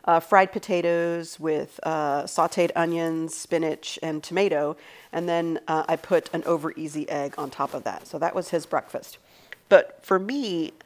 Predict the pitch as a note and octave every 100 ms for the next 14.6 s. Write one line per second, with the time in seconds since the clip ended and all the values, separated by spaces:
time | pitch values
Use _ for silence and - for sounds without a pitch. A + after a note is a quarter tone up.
0 | - - - F#3 F3+ - A#3+ G#3 - D#3
1 | - G#3+ A#3 - - D#3 - D#3 D#3 D3+
2 | - - - G3+ F#3 F#3 - - F3 D#3
3 | D3+ D3+ D3+ D#3+ D#3 - G#3+ E3+ - -
4 | F3+ - - G3+ G3+ D#3+ D#3+ C#3+ - -
5 | G#3 G3 D#3+ D#3+ - _ _ - - E3+
6 | D3+ D#3 D#3 - E3 D#3+ D#3 A3 C#4 A2+
7 | - - - - - - - F3 F3 F3+
8 | G#3+ A3+ A#3 - F#3 F3 A#3 D#3+ D#3 -
9 | _ _ _ _ F3+ - E3+ E3+ F3 D#3+
10 | E3+ E3+ E3 D#3+ F3 E3+ F3 F3 E3+ E3
11 | - E3+ E3 F3 E3+ - - D3+ E3+ G#3
12 | A3 _ - A3+ D#4 B3 G3 - F#3 F3
13 | - D#3 C#3 - G#3+ G#3+ E3 C#3 B2+ C3
14 | - F3 - G3+ G3+ G#3+